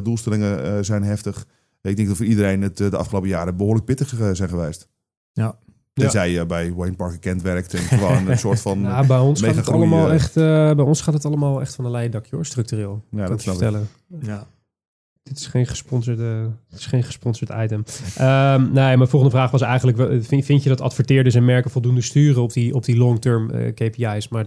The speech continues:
Speaker 3: dat heb je eigenlijk al een beetje beantwoord, hè?
Speaker 1: Nou, er zijn een aantal die dat, eh, minder doen. En er zijn een aantal, eh, er zijn een aantal klanten die maken jou als bureau beter. Omdat ze zo ontzettend sterk zijn in, eh, het beste uit, eh, hun bureaus en relaties halen. Dat, en dat zijn natuurlijk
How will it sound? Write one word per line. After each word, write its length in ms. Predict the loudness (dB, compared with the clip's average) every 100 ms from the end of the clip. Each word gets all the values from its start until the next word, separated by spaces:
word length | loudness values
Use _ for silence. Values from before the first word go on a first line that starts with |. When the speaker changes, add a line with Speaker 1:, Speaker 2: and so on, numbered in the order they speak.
| -8
Speaker 3:
dat 260 | -4 -4 -4 _
heb 180 | -10 -8
je 80 | -6
eigenlijk 220 | -8 -8
al 60 | -8
een 60 |
beetje 160 | -8 -8
beantwoord, 300 | -10 -10 -10
hè? 80 | -10 -12 -12 -2
Speaker 1:
Nou, 180 | 0 2
er 60 |
zijn 140 | 2 4
een 100 | 2
aantal 240 | 2 0
die 120 | 0
dat, 220 | 0 -2 -2
eh, 120 | -2
minder 300 | 0 0 0
doen. 280 | -2 -6 -12 _ _ -6
En 80 | -4
er 40 |
zijn 120 | -2 0
een 60 |
aantal, 360 | 0 2 2 4
eh, 220 | 4 2
er 140 | 0 -2
zijn 160 | -2
een 80 | 0
aantal 220 | 0 0
klanten 400 | 2 2 4 0
die 240 | 0 -2 -2
maken 340 | -2 -2 -2
jou 120 | -2 -2
als 100 | -2
bureau 260 | 0 2
beter. 360 | 2 0 0 -6 _ _ _
Omdat 300 | -6 -2 -2
ze 100 | -2
zo 220 | 0 2 2
ontzettend 420 | 0 -2 -4 -2
sterk 260 | 0 0
zijn 340 | -2 -4 -4 -4
in, 300 | -4 -4 -4
eh, 100 | -4 -4
het 220 | -6 -10 -4
beste 320 | -2 0 0
uit, 260 | 0 -2 -2 -4
eh, 60 |
hun 240 | -2 -2 0
bureaus 400 | 0 0 0 -2
en 120 | -4
relaties 420 | -4 -4 -4 -4
halen. 360 | -4 -4 -6 -8 _ _ _ _
Dat, 200 | -8 -8
en 160 | -4 -2
dat 140 | 0
zijn 160 | 0
natuurlijk 100 | 0